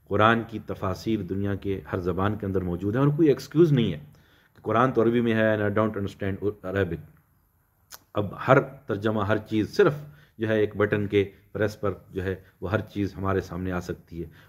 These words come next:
और ये वलक़द यस्सरनल कुरान लिज़िक्र फ़हल मिन मुद्दकिर, कुरान तो समझने के लिए आसान है, कुरान तो इधर मौजूद है। अब हम इस किस-, हिदा-, किताबी हिदायत से कितना फ़ायदा उठाते हैं ये हमारे ऊपर है, लेकिन हमारे लिए कोई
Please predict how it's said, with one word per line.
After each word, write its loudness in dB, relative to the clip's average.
और 0
ये 8
वलक़द -4
यस्सरनल -2
कुरान -2
लिज़िक्र -4
फ़हल -6
मिन -6
मुद्दकिर, -6
कुरान 8
तो -2
समझने 0
के -4
लिए 2
आसान -4
है, -14
कुरान 10
तो 4
इधर 6
मौजूद 4
है। -2
अब 4
हम 6
इस -2
किस-, -6
हिदा-, -8
किताबी 0
हिदायत 6
से -2
कितना 2
फ़ायदा 8
उठाते 2
हैं -2
ये 0
हमारे 0
ऊपर -6
है, -14
लेकिन 2
हमारे 4
लिए 0
कोई -2